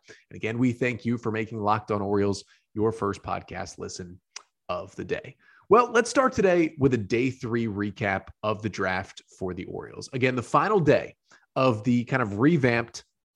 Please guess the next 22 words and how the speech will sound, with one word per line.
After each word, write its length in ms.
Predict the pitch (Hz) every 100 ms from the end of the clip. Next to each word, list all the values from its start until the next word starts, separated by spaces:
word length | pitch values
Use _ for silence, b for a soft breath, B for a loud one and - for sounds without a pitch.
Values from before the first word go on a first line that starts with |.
| _
M 140 | 110
L 140 | 101 101
B 140 | 110
draft, 400 | 107 170 - -
twenty 300 | - 165 233
rounds, 500 | 226 113 78 143 147 -
and 200 | 123 123
on 220 | 117 151
the 40 | 185
third 280 | 165 151 123
day, 260 | 110 113 -
rounds 380 | 101 107 104 -
eleven 560 | 117 107 101 95 95 95 _ _ _ -
through 180 | 92
twenty. 380 | 87 - 92 95
And 100 | 117
the 60 | 165
Orioles 320 | 175 240 233
had 160 | 202 160
the 60 |
first 480 | 147 - 180 208 -
pick 320 | 156 135 -